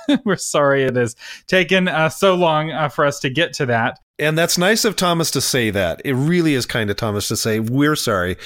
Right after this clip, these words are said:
Speaker 2: should be me saying, "I'm sorry," 'cause I'm the one that really needs to spearhead that. And I've had some projects that have taken precedent,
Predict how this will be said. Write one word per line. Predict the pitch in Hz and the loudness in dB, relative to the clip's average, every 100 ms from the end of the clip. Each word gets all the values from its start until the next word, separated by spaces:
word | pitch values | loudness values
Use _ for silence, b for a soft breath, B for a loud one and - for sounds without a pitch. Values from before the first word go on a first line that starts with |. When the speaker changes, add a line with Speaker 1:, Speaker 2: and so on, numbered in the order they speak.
| B | B
Speaker 2:
should | - - 113 | -6 -4 -2
be | 107 | -2
me | 107 113 107 92 | 0 -2 -2 -4
saying, | - 113 95 | -6 -4 -4
"I'm | 90 | -4
sorry," | 87 98 87 | -4 -4 -4
'cause | 104 101 | -4 -4
I'm | 104 | -4
the | 104 | -4
one | 98 | -4
that | 95 | -4
really | 92 95 | -4 -6
needs | 95 95 | -6 -6
to | - | -6
spearhead | - - 95 95 87 | -6 -6 -4 -4 -4
that. | 92 87 - B B | -4 -4 -8 B B
And | - | -6
I've | 95 | -4
had | 110 98 | -2 -4
some | - | -4
projects | 85 101 90 90 - | -4 -4 -4 -6 -6
that | 95 | -6
have | 90 | -8
taken | - 101 92 85 | -6 -6 -6 -6
precedent, | 117 - 113 113 | -4 -2 -2 -4